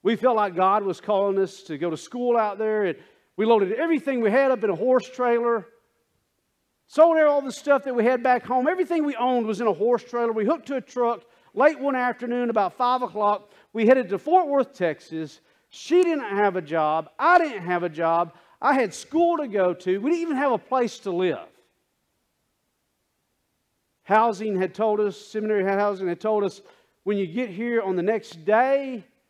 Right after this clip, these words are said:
there will be one to two options you can look at." We were like, "Well, we'll, I'm sure we'll take one of them."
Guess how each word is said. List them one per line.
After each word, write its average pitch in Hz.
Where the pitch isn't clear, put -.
there 196
will 208
be 196
one 220
to 208
two 214
options 208
you 196
can 196
look 254
at." 247
We 190
were 190
like, 175
"Well, 170
we'll, 220
I'm 180
sure 277
we'll 240
take 208
one 294
of 214
them." 294